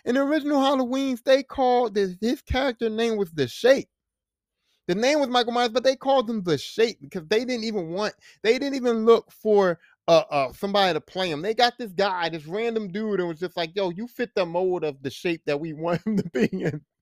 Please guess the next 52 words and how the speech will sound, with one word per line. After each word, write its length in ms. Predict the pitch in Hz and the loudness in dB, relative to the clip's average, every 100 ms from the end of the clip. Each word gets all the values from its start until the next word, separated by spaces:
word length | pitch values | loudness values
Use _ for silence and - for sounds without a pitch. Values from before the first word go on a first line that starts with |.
| _ 403 330 | _ -4 4
So 140 | 440 | 4
put 220 | 220 403 - | 6 4 2
this 220 | 277 269 | 0 4
on, 240 | 233 226 | 6 6
put 160 | 214 233 | 4 -6
this 100 | 214 | -6
mask 320 | 226 220 - | -2 -2 -2
on. 140 | 165 - - | -4 -6 -6
And 80 | 277 | 0
they 100 | 330 | 2
bet 240 | 320 302 | 4 2
the 80 | 254 | 0
boy 240 | 254 330 | 0 0
said 360 | 339 285 247 233 - _ - | 2 2 4 4 -2 _ -4
that 140 | 233 | -2
he 180 | 240 294 | 0 -2
didn't 140 | 294 | -2
even 160 | 277 262 | -4 -2
have 200 | 262 233 | -2 -4
a 40 | |
script. 360 | 208 - 285 - _ _ _ _ _ _ _ _ _ _ _ _ | -6 -4 -2 -2 _ _ _ _ _ _ _ _ _ _ _ _
The 120 | 151 | -10
boy 200 | 175 254 | 2 6
that 120 | 277 277 | 6 6
played 200 | 254 247 | 4 4
the 60 | |
original 300 | 240 254 247 | -2 -4 -4
Michael 280 | 240 233 208 | -2 -4 -4
Myers 300 | 220 220 196 | -4 -2 -4
said 200 | 175 156 | -4 -4
he 160 | 208 254 | -4 -4
didn't 220 | 220 151 | -6 -4
even 200 | 147 151 | -8 -8
have 160 | 147 120 | -8 -8
a 40 | |
script. 300 | - 170 - - - | -8 -8 -8 -14 -12
He 100 | 208 | -8
said 200 | 175 131 | -4 -4
he 80 | 131 | -6
just 240 | 143 123 | -10 -8
put 180 | - 262 | -8 -4
that 180 | 208 196 | -4 -4
suit 180 | 220 196 | -8 -8
on, 140 | 170 | -6
he 100 | 185 | -6
was 120 | 170 | -8
the 80 | 156 | -12
shape, 240 | - 170 | -6 -6
and 80 | 139 | -4
they 60 | 139 | -6
told 220 | 160 139 | -4 -4
him, 140 | 117 | -6